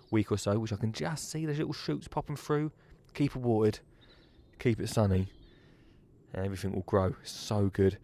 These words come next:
One of the things I've learned in the past, especially this week, we've been back to school in inverted commas,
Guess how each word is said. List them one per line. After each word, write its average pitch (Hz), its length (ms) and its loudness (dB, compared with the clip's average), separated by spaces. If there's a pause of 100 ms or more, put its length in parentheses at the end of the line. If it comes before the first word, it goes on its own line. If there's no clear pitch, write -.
(160)
One 156 160 4
of 165 80 4
the 156 120 -2
things 143 240 0
I've 127 140 0
learned 120 280 0
in 107 120 -4
the 107 60 -6
past, 110 540 -4 (240)
especially 117 380 -4
this 107 240 -2
week, 101 180 2
we've 107 160 -4 (460)
been 120 140 -2
back 117 260 -4
to 117 160 0 (160)
school 104 400 2
in 95 120 0
inverted 98 420 0
commas, 98 380 -4